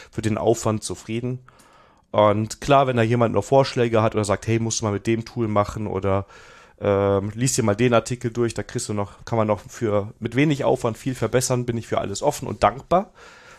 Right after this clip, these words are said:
Bitte nicht an, davon ausgehen, <laughs> dass ich das alles kenne. Ich bin froh, dass hier irgendwas läuft. Und, ähm, ja,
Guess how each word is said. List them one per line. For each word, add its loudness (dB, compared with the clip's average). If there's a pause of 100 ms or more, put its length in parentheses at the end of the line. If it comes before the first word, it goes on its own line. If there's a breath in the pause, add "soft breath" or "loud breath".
Bitte -6
nicht -4
an, 2
davon -2
ausgehen, 0
<laughs> -2
dass -4
ich 0
das 2
alles 0
kenne. -2
Ich -10
bin -12
froh, 0
dass 2
hier 0
irgendwas -2
läuft. 0 (440 loud breath)
Und, 2
ähm, 2 (260)
ja, -6